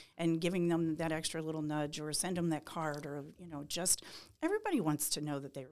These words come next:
thought about. Everybody wants to know you care about 'em. And, you know, if you can, if you can let them know that and don't get so caught up in all the technology stuff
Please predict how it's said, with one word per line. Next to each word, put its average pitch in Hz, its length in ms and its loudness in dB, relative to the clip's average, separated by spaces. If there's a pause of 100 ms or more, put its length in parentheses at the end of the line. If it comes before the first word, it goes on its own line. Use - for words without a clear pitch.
thought 202 200 -2
about. - 340 -6
Everybody 196 320 -4
wants 175 240 2
to 165 100 -2
know 160 80 2
you 156 140 -2
care 196 240 2
about 147 260 0
'em. 190 220 2
And, 170 300 2 (340)
you 208 140 -4
know, 165 100 2
if 170 140 -2
you 196 80 -2
can, 185 340 0
if 180 100 -6
you 226 80 2
can 214 140 2
let 190 160 0
them 175 220 0
know 220 160 4
that 170 260 4
and 175 160 0
don't 190 180 0
get - 160 -2
so 202 220 4
caught 185 320 -2
up 165 180 0
in 170 80 -2
all 165 120 2
the 165 80 0
technology 180 600 -2
stuff 165 380 0